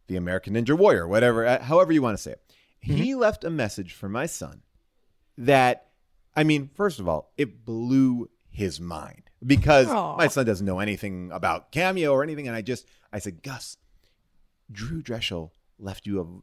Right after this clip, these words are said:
Speaker 1: a, a voicemail." And he, I mean, he freaked out and he gave such a great voicemail, but I followed my own rule, which is I wrote him a script and he followed
Speaker 2: Right.
Speaker 1: it to a T.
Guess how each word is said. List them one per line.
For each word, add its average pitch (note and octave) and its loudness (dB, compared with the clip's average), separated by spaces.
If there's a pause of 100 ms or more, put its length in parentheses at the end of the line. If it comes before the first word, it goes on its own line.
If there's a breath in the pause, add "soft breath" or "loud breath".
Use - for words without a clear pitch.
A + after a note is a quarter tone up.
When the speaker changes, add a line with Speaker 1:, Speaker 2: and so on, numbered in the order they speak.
Speaker 1:
a, F#2 -6
a E2 -8
voicemail." D#2+ -12
And E2 -14
he, C3 -8 (380)
I A#2 2
mean, G2 -2
he F#2 -4
freaked - -2
out D#2 -4
and G#2+ -4
he D#3 -4
gave C#3+ -2
such - -2
a A#2 -8
great A2+ 0
voicemail, G#2 -4 (100)
but D#3 4 (240)
I G2+ -4
followed A2+ 4
my G2+ -2
own G#2+ -4
rule, F2+ 0
which G2+ -8
is G#2 -10
I G#2 -2
wrote G#2 0
him F2+ -10
a F#2 -14
script - -4
and G#2 -4
he G#2 -2
followed A#2 4
Speaker 2:
Right. B2+ 4
Speaker 1:
it - -20 (160)
to E3+ 0
a G3 -2
T. - 0